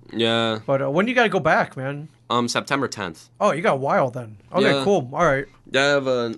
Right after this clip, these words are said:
Speaker 1: I have
Speaker 2: All right.
Speaker 1: a couple weeks.
Speaker 2: Okay.
Speaker 1: And also thoughts about how the White Sox are gonna,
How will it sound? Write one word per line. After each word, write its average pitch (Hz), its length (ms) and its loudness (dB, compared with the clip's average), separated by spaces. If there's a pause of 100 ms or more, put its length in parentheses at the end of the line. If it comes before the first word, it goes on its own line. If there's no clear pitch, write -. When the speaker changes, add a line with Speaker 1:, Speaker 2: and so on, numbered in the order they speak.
Speaker 1:
I 127 60 -2
have 117 180 -2
Speaker 2:
All 113 60 0
right. 107 100 0
Speaker 1:
a - 20 -20
couple 95 300 -2
weeks. 87 500 -6
Speaker 2:
Okay. 139 260 -4 (920)
Speaker 1:
And 123 680 0 (600)
also 131 340 2
thoughts 131 340 0
about 139 180 2
how 120 140 2
the 110 100 -6
White 107 280 0
Sox 95 420 -2
are 95 80 -2
gonna, 98 420 -4